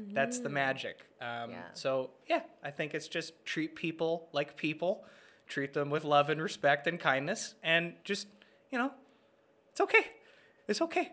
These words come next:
Speaker 1: We're just talking. We're just learning, you know?
Speaker 2: Yeah.
Speaker 1: And I think just kind of have a, maybe a little bit more of a laissez-faire attitude about it,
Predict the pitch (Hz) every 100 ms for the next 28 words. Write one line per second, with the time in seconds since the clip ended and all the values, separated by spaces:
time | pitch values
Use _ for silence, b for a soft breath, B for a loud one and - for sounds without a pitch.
0 | - 214 294 - 262 262 269 254 226 202
1 | 247 214 220 220 233 240 - 202 196 214
2 | 220 - _ _ b b b 156 156 147
3 | 147 170 156 160 - 156 143 156 143 147
4 | 139 - - - - - 180 185 202 180
5 | 180 170 165 151 151 151 143 143 135 135
6 | - - 147 143 143 143 139 156 139 135
7 | 135 139 - 127 123 117 117